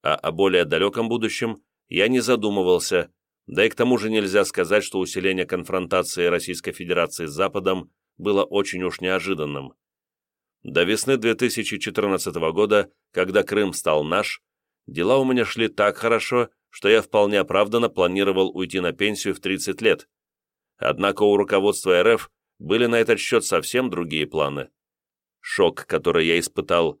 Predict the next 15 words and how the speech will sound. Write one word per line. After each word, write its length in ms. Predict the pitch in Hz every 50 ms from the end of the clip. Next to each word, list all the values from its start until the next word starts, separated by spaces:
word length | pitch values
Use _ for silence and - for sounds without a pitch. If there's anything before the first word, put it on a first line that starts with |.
| _ _ _ -
в 100 | - 85 82
две 160 | 90 110 104
тысячи 420 | 101 110 104 98 101 92 85 98
четырнадцатом 720 | 92 - 104 - 101 92 92 90 82 - 90 82 87 80 76
году 260 | 76 80 76 95 92
после 340 | - 87 87 - - 92 92
резкого 360 | 95 87 - - 95 90 85
повышения 500 | - 90 87 90 - - 92 87 87 82
курса 340 | 78 - 92 87 - - 87
евро 460 | 87 87 90 85 85 87 85 - _ _ _
с 160 | - - -
сорока 420 | - 110 101 101 98 - - 92 87
до 120 | 85 87
ста 220 | 85 - - 90 82
рублей, 500 | 80 78 73 82 92 104 110 104 -